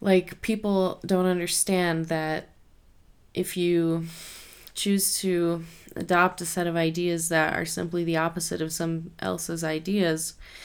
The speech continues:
you're really only operating through the original framework in the first place. So, um, here are some tips that I'd like to give you for, um, for thinking outside of this Christian box that you've,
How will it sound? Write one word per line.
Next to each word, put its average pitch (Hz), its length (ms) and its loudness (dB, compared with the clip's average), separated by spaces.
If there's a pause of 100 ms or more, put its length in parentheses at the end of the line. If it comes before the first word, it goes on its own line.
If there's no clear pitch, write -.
(340)
you're 180 140 2
really 196 260 8
only 185 240 6
operating 180 540 2
through 165 220 -4
the 165 160 0
original 165 380 0
framework 165 480 -2
in 165 100 -2
the 160 60 -4
first 180 380 -8
place. - 540 -4 (960)
So, - 520 0 (200)
um, - 560 -6
here 233 240 2
are 233 60 2
some 214 260 2
tips - 500 0
that 180 140 2
I'd 175 160 2
like 165 220 0
to 170 120 -8
give 165 180 0
you 165 200 0
for, 165 520 -2
um, 180 520 -6 (1600)
for 180 140 -12
thinking 185 420 -4
outside 175 360 -4
of 170 120 -6
this 170 160 -4
Christian 175 440 -6
box 160 400 0
that 165 140 0
you've, 165 320 -4